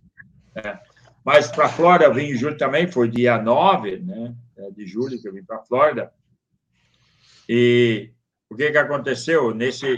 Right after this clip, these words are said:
ne-, nesse período, eu vim a-, administrar uma, uma sede que a gente, uma, uma agência nossa de mortgages aqui, e em dois mil e onze veio uma oportunidade de comprar, de vender a empresa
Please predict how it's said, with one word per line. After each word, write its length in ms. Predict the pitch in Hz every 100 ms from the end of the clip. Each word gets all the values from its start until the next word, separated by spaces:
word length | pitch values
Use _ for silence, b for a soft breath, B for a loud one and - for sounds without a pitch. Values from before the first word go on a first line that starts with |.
| 117
ne-, 200 | 127 123
nesse 300 | 127 123 131
período, 520 | 120 143 151 117 - b -
eu 160 | 123 120
vim 240 | 127 127
a-, 80 | 127
administrar 760 | - 123 117 123 120 135 139
uma, 240 | 117 117 120
uma 180 | 113 110
sede 400 | - 131 123 120
que 120 | 113
a 20 |
gente, 260 | 110 - 123
uma, 220 | 107 -
uma 140 | 110
agência 420 | 101 135 123 113 110
nossa 320 | 123 117 98
de 100 | 104
mortgages 480 | 113 117 101 104 131
aqui, 420 | 135 139 165 - _ _ _ _ -
e 100 | 160
em 120 | 165
dois 220 | 175 180
mil 220 | 175 190
e 20 | 170
onze 320 | 196 185 185
veio 160 | 202
uma 100 | 208
oportunidade 680 | 190 190 180 170 151 175 180
de 240 | 165 175 175
comprar, 540 | 185 180 139 147 147
de 140 | 131 143
vender 360 | 160 131 165
a 60 | 165
empresa 600 | 165 131 139 110 92